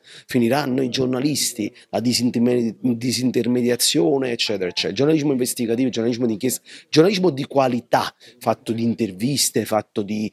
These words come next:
racconto di notizie, fatto di interviste fatte bene, fatto di reportage sul campo, fatto di investigazione, cioè di sotterrare la verità che il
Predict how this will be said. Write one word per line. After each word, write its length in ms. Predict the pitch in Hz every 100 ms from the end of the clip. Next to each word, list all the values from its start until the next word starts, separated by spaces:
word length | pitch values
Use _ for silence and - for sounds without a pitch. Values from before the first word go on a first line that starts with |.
| _
racconto 460 | 117 107 - 120 113
di 100 | 107
notizie, 560 | 107 95 151 - - 110
fatto 340 | 117 107 117
di 120 | 101
interviste 600 | 107 113 104 107 - -
fatte 320 | 113 107 - 104
bene, 360 | 101 143 120
fatto 320 | 117 107 -
di 260 | 110 117 117 - -
reportage 560 | 127 120 - 123 113
sul 220 | 104 101
campo, 400 | - 165 139 117
fatto 340 | - 180 - 147
di 100 | 131
investigazione, 760 | 120 120 - 117 117 - 160
cioè 220 | 117 127 113 - -
di 120 | 127
sotterrare 640 | 123 135 123 131 147 156
la 100 | 127
verità 360 | 113 117 139 139
che 100 | 117
il 340 | 117 113 107